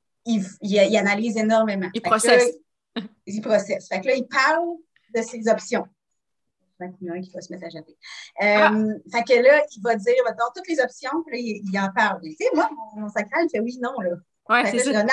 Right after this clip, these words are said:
Speaker 1: je dis, « Non, non, je veux pas ça. » <laughs> Puis il est comme, « Ben là, il capote pas, là. »
Speaker 2: Ouais.
Speaker 1: Puis là, on se pognait parce que lui, il comprenait pas. Je suis comme, « Ben, », il dit, « Ça reste une option. »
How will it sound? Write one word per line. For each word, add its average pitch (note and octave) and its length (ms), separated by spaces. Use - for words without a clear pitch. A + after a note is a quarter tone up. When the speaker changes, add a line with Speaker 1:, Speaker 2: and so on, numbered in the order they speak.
Speaker 1:
je C#4 60
dis, « - 80
Non, C#4+ 600
non, D4 380
je E4+ 60
veux C4 80
pas B3+ 140
ça. » D#4 160
<laughs> - 180
Puis D4 120
il B4 160
est - 80
comme, « C#4 140
Ben G#3 120
là, C4+ 240
il G#3+ 80
capote G#3+ 360
pas, C4+ 180
là. » A#3 60
Speaker 2:
Ouais. A#3 240
Speaker 1:
Puis A3 60
là, B3 120
on A#3 40
se A#3 80
pognait A3+ 320
parce - 140
que G#3 100
lui, G#3+ 140
il - 80
comprenait A3 380
pas. B3+ 300
Je - 60
suis F#3+ 100
comme, « F#3+ 200
Ben, », F3 140
il G3+ 80
dit, « F#3 80
Ça G#3 140
reste A#3 240
une B3 140
option. » A#3+ 280